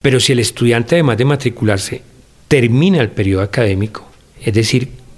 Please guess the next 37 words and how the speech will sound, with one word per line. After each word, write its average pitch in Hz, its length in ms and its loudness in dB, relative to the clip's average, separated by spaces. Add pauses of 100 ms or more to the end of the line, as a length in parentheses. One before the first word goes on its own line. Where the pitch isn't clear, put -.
(200)
permanece 131 720 2
en 107 60 0
el 101 80 -2
periodo 98 280 -2
académico 110 420 -4
hasta 131 160 -4
terminar, 127 720 -2 (420)
recibe 113 680 0
otros - 320 -2
cuatrocientos 101 640 -4
mil 92 160 -4
pesos. - 680 -8 (920)
Y 151 80 2
un 151 120 2
tercer 127 300 0
componente 135 560 0
es - 100 -4
el 147 60 -2
subsidio 113 380 0
de 131 60 2
excelencia. 113 680 -2 (280)
Quiere 131 220 2
decir 123 400 -2
que - 100 -2
si 113 140 -2
su 107 200 -4
promedio 110 360 2
académico 120 540 0
supera, 110 640 -2 (480)
creo 113 200 -2
que 117 100 -4
es - 80 -6
cuatro 120 320 -2
punto 120 300 -4
cero 123 200 -2
hacia 123 180 -2
arriba 110 360 -2